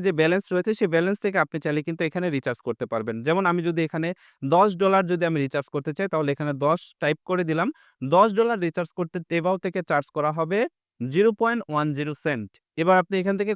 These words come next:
কনফার্ম লেখাতে প্রেস করবেন এবং এখানে আপনার সিকিউরিটি কোড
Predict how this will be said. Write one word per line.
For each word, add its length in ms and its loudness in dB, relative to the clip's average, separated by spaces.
কনফার্ম 320 -2
লেখাতে 320 -2
প্রেস 240 0
করবেন 260 2
এবং 100 6
এখানে 220 2
আপনার 260 -4
সিকিউরিটি 320 0
কোড 120 2